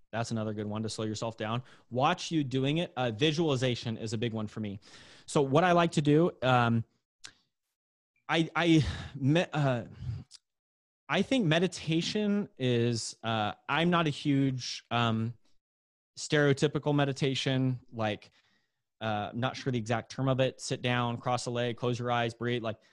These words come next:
that to me doesn't really get me in a perspective, um, as much as I like to visualize a certain circumstance and I wanna see that successful outcome.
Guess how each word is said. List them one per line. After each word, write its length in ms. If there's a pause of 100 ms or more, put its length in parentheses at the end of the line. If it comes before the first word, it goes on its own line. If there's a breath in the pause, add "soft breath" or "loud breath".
(180)
that 220
to 160
me 160
doesn't 400
really 340
get 240
me 200
in 440
a 320 (400)
perspective, 800 (260)
um, 280
as 160
much 200
as 80
I 120
like 220
to 100
visualize 960
a 140
certain 460
circumstance 760 (400 soft breath)
and 120
I 60
wanna 200
see 160
that 160
successful 500
outcome. 420